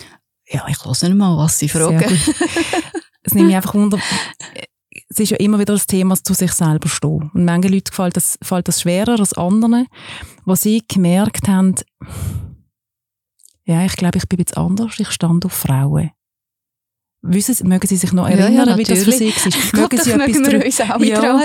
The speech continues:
Speaker 1: erinnern.
Speaker 2: das stimmt. Mögen Sie etwas über den Moment sagen, wo Ihnen das... Wo Ihnen das, ähm
Speaker 1: Ja, es ist... Es ist, es, wie soll ich, für mich hat's persönlich dort, äh, wie auch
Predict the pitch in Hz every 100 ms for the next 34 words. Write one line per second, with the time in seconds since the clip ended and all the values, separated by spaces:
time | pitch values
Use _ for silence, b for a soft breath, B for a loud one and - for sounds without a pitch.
0 | 285 247 254 277 - 320 220 240 226 226
1 | 240 233 220 226 226 208 208 196 202 190
2 | 190 - 202 196 254 262 262 254 247 -
3 | 233 240 240 240 233 - 240 233 226 226
4 | 233 240 220 - - 113 - 214 - 226
5 | 208 - 214 - 208 202 220 - - 240
6 | 277 247 226 - - _ - 196 208 226
7 | 277 220 - 196 190 - 190 180 B B
8 | B B B _ _ - - 170 214 -
9 | 202 202 208